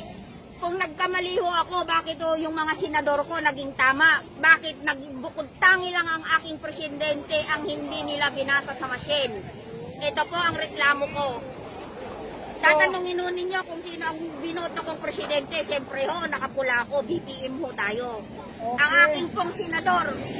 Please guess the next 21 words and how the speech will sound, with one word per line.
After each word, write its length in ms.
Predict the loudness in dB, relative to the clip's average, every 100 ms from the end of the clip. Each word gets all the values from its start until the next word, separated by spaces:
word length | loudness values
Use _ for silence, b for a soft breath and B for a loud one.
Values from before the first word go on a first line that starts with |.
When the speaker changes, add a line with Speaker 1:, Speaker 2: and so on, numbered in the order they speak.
| -4 -2
Speaker 1:
UNITEM, 1120 | 0 2 0 0 0 2 2 2 2 2 2 0
lahat 320 | 2 4 2 0
po 160 | -4
yan. 340 | 0 6 6 6 0 -8 -8 -4
Pero 320 | -2 0 0
ang, 300 | 0 0 0 2
ang 340 | 2 2 0 -2
bukod 260 | -6 -6 -2 6
tanging 420 | 8 8 4 -4
hindi 240 | -4 -4 -6 -4
lumabas 420 | -4 -2 -2 -2 -6
ang 140 | -4 -4 -4
aking 160 | -6 -8
presidente. 580 | -6 -6 -6 -6 -8 -8 -8 -8 -10 -4 4
Speaker 2:
Ayan 300 | 6 6 8
guys, 400 | 10 12 10 6
so 80 | -2
tingnan 320 | 2 4 4
ninyo 240 | 4 4
ngayon 280 | 6 4 4
ha. 300 | 6 6 6